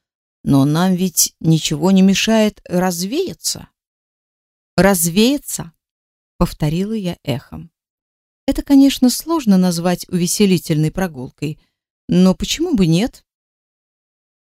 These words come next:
Вряд ли Рэй потянул бы Кэсси, не продумав план до мельчайших деталей. «Ты в порядке?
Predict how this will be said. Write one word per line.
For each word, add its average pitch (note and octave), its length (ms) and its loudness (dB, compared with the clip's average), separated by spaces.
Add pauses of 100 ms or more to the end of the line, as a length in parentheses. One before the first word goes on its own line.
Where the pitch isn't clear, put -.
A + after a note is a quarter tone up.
(200)
Вряд F3 380 2
ли C#4 120 6
Рэй A#3+ 280 4
потянул F#3+ 480 2
бы E3 140 0
Кэсси, B3 500 0
не G3 140 4
продумав G3 600 2
план G#3+ 360 0
до G3 80 2
мельчайших G3 680 -2
деталей. F3 540 -4 (560)
«Ты B2+ 60 -2
в - 120 -10
порядке? A#2 580 -2